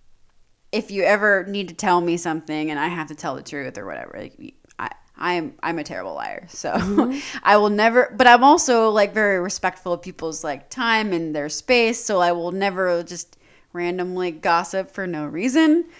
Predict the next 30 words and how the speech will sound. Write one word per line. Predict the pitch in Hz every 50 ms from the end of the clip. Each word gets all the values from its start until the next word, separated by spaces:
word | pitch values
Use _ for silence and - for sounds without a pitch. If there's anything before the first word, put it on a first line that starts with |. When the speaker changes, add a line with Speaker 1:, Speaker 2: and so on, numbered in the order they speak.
| - -
Speaker 2:
Mm. | 202 196 196 196
Speaker 1:
And | 185 185
I'll | 175 160 165
keep | - - 240 240 -
secrets | - - 262 285 294 349 339 330 339 339
very | 349 359 359 370
well, | 370 359 381 381 381 381 381 392 370 - - - - - _ _ _ -
but | 208 202 196 185
it's, | 185 175 180 - -
it's | 165 202 -
very | - 208 196 190 190
much | 190 185 175 170 -
like, | 185 -
I | - 147 185
feel | - - - - 214 214 208 208
things | 208 208 202 190 185 185 165
immediately. | 175 170 165 165 160 156 139 143 104 67 78 87 87
So | 175 - 180
if | 175 170 -
you, | 190 202 196 - _ _ _ _ _ -
if | 208 - 202
you | 220 214
tell | - 247 240 233 233
me | 226 226 226
something, | 226 208 196 185 - 185 175 170 165 - - -
I'm | - 190 214 208
gonna | 196 202 185 185
feel | 180 - - 180 170 165 156 143 135 127 - _ _ _
your | - 160 143 - 127
feelings | - - 160 127 123 139 131 131 147 160 -